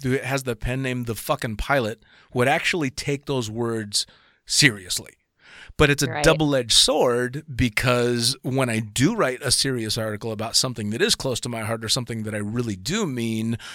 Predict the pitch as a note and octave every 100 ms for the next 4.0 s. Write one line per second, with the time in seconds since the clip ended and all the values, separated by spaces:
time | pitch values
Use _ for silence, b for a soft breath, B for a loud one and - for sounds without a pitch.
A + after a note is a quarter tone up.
0 | B B - C3+ D#3+ D#3 D#3 D3+ B2 A#2+
1 | A2 G2+ G2 - G2 A2 D#3 G#2+ - A#3+
2 | B3+ - A#3+ B3 C#3+ G2+ - G2+ F#2 G#2
3 | A#2+ G#2 B2 E2+ - D#2 G2+ D#2+ -